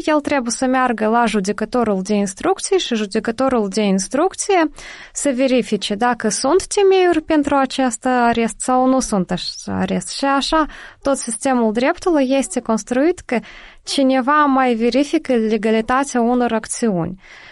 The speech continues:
Deci, în mod normal, este și, și bine că Curtea Supremă de Justiție a analizat toate hotărârile Comisiei Preveting și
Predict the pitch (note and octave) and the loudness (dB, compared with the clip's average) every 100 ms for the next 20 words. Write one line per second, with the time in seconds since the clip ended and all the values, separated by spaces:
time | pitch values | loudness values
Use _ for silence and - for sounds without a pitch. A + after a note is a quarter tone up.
0 | - - A3 D#4 D4 - B3 A#3 A#3+ B3+ | -16 -6 0 2 0 -2 -2 0 2 2
1 | C#4 B3 G3 - - A3 A3+ A#3+ C4 E4+ | 4 2 0 -8 -6 -2 0 0 2 4
2 | A4+ A4+ - C4+ A#3+ C#4+ D#4+ - F#4 - | 4 2 -2 -6 -2 0 0 -2 -6 -2
3 | C#4+ C4+ A#3 A3+ - _ - - A3+ - | 2 2 0 -2 -8 _ -8 -6 -4 -4
4 | - B3 C#4+ C#4 G3 F#3+ G3+ G3 - A#3 | 0 2 2 4 2 0 -2 -2 -2 -4
5 | - G3+ G#3+ - A3 G3+ F#3+ G#3+ G#3 - | -2 -4 -4 -2 -2 0 0 -2 -2 -2
6 | D#4+ E4+ D#4 C4 G3 - A3+ A3+ A3 A3 | 0 0 2 2 2 2 2 4 2 0
7 | A3 A3+ G3 - A3+ G#3+ F#3+ G#3+ G#3 G#3+ | 0 -2 -2 -2 0 0 -4 -4 -2 0
8 | A3+ G#3+ F#3+ F#3+ G#3 A3 A3 G#3 F#3 - | 0 0 -2 0 2 2 0 -2 -2 0
9 | A3 A3 C#4 F4 F#4 F4 - - C4+ | -2 2 2 2 2 0 0 0 0